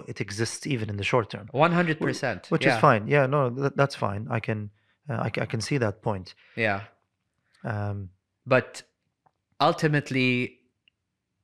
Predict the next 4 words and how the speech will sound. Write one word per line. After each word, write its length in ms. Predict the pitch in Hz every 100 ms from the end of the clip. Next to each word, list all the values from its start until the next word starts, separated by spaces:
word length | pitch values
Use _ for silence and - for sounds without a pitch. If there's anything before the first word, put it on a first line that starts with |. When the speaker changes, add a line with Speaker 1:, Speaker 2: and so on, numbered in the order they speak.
| _ _
Speaker 2:
when 320 | 127 127 143 156
you're 260 | 147 139
building, 680 | 127 123 131 131 123 120 113 - _ -
like, 300 | 117 107 -